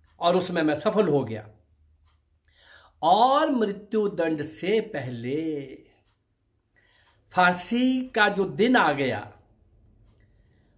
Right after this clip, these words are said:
फांसी से पहले ये नौजवान मृत्यु दंड की सजा सुनने के बाद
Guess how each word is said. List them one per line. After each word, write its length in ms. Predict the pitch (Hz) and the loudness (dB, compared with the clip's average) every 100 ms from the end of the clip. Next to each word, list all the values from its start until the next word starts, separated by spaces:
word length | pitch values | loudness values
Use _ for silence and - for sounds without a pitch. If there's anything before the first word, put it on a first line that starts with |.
| _ - | _ -20
फांसी 680 | - 190 185 190 - 269 | -8 -2 0 0 -2 -2
से 260 | - - 294 | -2 -2 -2
पहले 920 | 302 - 165 170 170 151 120 110 - - - _ _ _ - | 0 0 0 -2 0 0 0 -6 -12 -20 -20 _ _ _ -6
ये 160 | 156 147 | -2 0
नौजवान 1080 | 135 131 127 117 120 135 147 139 139 - - _ _ _ _ _ _ _ _ _ _ _ _ _ _ 135 | 0 0 -2 -4 -4 -6 -6 -8 -12 -18 -20 _ _ _ _ _ _ _ _ _ _ _ _ _ _ 0
मृत्यु 480 | 175 190 - 226 | 2 0 0 2
दंड 380 | 208 151 196 214 | 2 4 4 4
की 500 | 214 220 269 269 226 - _ _ _ _ _ _ _ | -2 -4 -4 -4 -8 -14 _ _ _ _ _ _ _
सजा 460 | - - 190 196 226 | -10 -4 0 4 2
सुनने 560 | 226 - 226 254 277 294 | 0 0 2 6 6 6
के 160 | 285 | 2
बाद 580 | 208 180 170 143 - - | 4 4 4 0 -6 -20